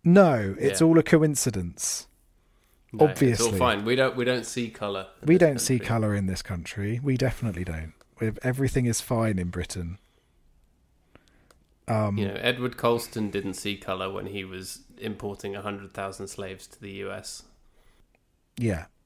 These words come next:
Speaker 1: exactly. It's, oh, it makes me mad. Fucking
Speaker 2: And now his statue's in the river.
Speaker 1: Which is where it should be.
Speaker 2: Fucking have it.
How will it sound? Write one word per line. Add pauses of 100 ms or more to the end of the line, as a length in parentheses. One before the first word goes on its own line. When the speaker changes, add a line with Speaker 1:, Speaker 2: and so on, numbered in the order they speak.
Speaker 1:
exactly.
It's, (800)
oh,
it
makes
me
mad. (460)
Fucking
Speaker 2:
And
now
his
statue's
in
the
river. (200)
Speaker 1:
Which
is
where
it
should
be. (520)
Speaker 2:
Fucking
have
it.